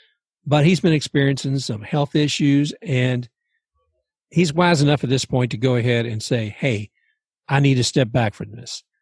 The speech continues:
I cannot imagine with the stress of covid nineteen around you and, and everything else to boot, and if you have other health issues, that if you're experiencing something, it is time to get out. So I salute him for doing that and wish him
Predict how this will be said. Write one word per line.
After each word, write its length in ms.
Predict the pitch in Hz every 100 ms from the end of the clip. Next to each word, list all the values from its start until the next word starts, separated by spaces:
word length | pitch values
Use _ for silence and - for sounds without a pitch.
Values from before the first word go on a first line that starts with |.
| -
I 80 | 143
cannot 280 | 170 175 165
imagine 420 | 143 147 139 139
with 140 | 127
the 80 | 110
stress 480 | - 151 139 139 117
of 100 | -
covid 320 | - 131 123
nineteen 460 | 127 123 - 135 123
around 320 | 123 120 117
you 180 | 120 123
and, 160 | 117
and 260 | 113 104 104
everything 360 | 143 127 117
else 160 | 113 113
to 80 | 104
boot, 160 | 117
and 80 | 107
if 60 | 104
you 100 | 107
have 80 | 110
other 240 | 123 113
health 240 | 123 117
issues, 360 | 120 - 110 107 _ _ _ _ _ _ _ _ -
that 240 | 113 120
if 140 | 110
you're 120 | 160 175
experiencing 460 | - 160 160 147
something, 400 | 143 151 131 156 - _ _ -
it 160 | 143
is 180 | 131 131
time 240 | - 127
to 60 | 120
get 140 | 117
out. 160 | 110 98
So 120 | -
I 180 | 131 139
salute 420 | - 147 123 131
him 160 | 135 120
for 100 | 110
doing 240 | 127 131
that 220 | 131 135 - _ _ _ _ -
and 420 | 127 117 113 104
wish 340 | 113 120 123 -
him 400 | 127 117 113